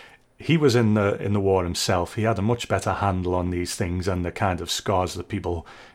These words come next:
carry afterwards. Um, I, I think if, if I'm gonna try and take a positive from it, and I don't even think it's a positive, but I, I think the, the racist guy, um,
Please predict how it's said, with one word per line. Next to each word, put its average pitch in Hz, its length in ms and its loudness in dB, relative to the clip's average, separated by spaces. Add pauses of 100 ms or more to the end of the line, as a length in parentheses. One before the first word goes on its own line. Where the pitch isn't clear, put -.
(120)
carry 87 380 -4
afterwards. 82 840 -8
Um, 92 460 -2 (380)
I, - 220 2
I 131 80 4
think 190 320 2
if, 143 180 4
if 120 280 0
I'm 107 100 2
gonna 107 200 2
try 101 220 0
and 95 100 -2
take 98 220 -2
a 98 60 -4
positive 95 500 -2
from 95 400 -2
it, - 240 -4 (1040)
and 113 140 4
I 127 40 4
don't 151 180 6
even 90 160 4
think 90 180 0
it's 85 120 -6
a - 60 -6
positive, 98 500 2
but 107 140 6
I, 110 160 6
I 110 40 6
think 131 360 2 (520)
the, 107 340 6 (680)
the 107 100 2
racist 113 680 2
guy, 87 480 0 (420)
um, 92 580 -2